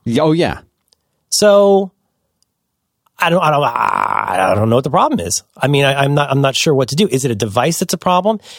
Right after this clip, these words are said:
Speaker 2: And then I started to think, like, well, could it be, did I ever tell you, have we ever talked about the Google hardware virus? I think we talked about this one time.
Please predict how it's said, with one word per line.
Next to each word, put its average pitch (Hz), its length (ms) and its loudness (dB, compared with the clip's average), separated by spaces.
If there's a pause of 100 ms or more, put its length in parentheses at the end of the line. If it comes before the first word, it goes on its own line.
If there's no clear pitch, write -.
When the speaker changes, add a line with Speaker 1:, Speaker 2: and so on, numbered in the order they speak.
(260)
Speaker 2:
And 156 140 2
then 294 80 2
I 339 40 0
started 208 300 -2
to 165 60 -4
think, 302 340 -2
like, 135 320 0 (220)
well, 214 500 2 (440)
could 247 160 0
it 220 100 -8
be, 233 240 2
did 208 140 2
I - 20 -2
ever 262 120 -4
tell 262 180 0
you, 247 140 0
have 196 100 0
we 226 60 0
ever 247 60 0
talked 226 140 -2
about 208 120 -2
the 160 60 -2
Google 156 280 -2
hardware 127 380 0
virus? 139 460 -2 (840)
I 160 40 -2
think 185 100 2
we 190 60 2
talked - 220 -4
about 101 180 -4
this - 140 -4
one 104 140 -2
time. 101 340 -6